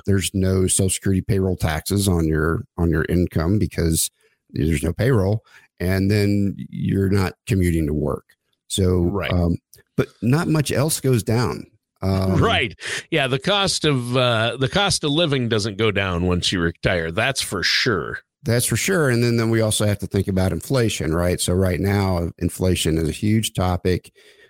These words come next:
Speaker 1: Um, we're looking at an eight percent inflation for,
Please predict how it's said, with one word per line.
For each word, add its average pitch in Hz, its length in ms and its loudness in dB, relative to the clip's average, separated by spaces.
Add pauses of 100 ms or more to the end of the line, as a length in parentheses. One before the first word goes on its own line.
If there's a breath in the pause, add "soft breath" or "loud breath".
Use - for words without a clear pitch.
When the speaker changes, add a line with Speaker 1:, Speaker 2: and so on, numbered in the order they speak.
(140 loud breath)
Speaker 1:
Um, 87 320 0
we're 95 120 2
looking 90 300 0
at 82 100 -2
an 82 220 -2
eight 101 240 0
percent 98 460 0 (400)
inflation 87 720 0
for, 80 380 0